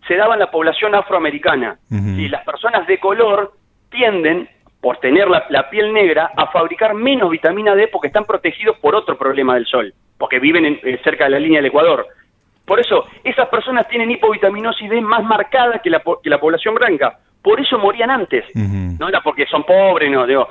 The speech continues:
Speaker 1: es porque tienen baja vitamina D. La vitamina D es el jefe de nuestro sistema inmune. Nuestro sistema inmune sin vitamina D funciona, pero desordenado.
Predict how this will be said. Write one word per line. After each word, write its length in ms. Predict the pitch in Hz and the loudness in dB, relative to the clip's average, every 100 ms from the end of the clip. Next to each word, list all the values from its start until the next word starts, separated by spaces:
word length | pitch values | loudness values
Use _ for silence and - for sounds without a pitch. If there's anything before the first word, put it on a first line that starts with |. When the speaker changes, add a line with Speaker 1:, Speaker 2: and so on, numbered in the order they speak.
| - | -4
Speaker 1:
es 120 | - 240 | -2 0
porque 260 | 453 202 | 0 -2
tienen 440 | - 254 254 233 - _ 170 | -2 -2 0 -2 -6 _ -6
baja 260 | - 226 | -2 2
vitamina 420 | 185 175 190 202 | 0 0 0 2
D. 220 | 202 147 - _ - | 2 2 -4 _ -4
La 160 | 139 156 | 0 0
vitamina 540 | 185 180 220 262 214 208 | 0 -2 0 0 2 2
D 280 | 185 185 - | 2 2 2
es 140 | 190 190 | 0 0
el 160 | 196 180 | -2 -2
jefe 600 | - 277 - 190 190 202 _ _ _ | -2 -2 0 0 0 -2 _ _ _
de 100 | 170 | -2
nuestro 240 | 175 180 | 0 -2
sistema 360 | 170 180 202 196 | -8 -2 0 2
inmune. 420 | 185 160 110 - _ _ _ | 2 0 0 -6 _ _ _
Nuestro 260 | 135 147 185 | -6 -2 -2
sistema 360 | 185 240 247 214 | -2 -2 0 0
inmune 400 | 208 226 160 135 - | 0 2 2 0 -2
sin 160 | 277 | 0
vitamina 440 | 269 220 190 226 196 | 2 0 0 2 4
D 240 | 175 185 - _ - | 2 0 -6 _ 0
funciona, 640 | 175 165 240 202 135 104 - | 0 2 0 2 0 -4 -4
pero 220 | 135 143 | 0 0
desordenado. 720 | 143 - 151 165 175 139 110 | 0 0 0 2 2 2 -2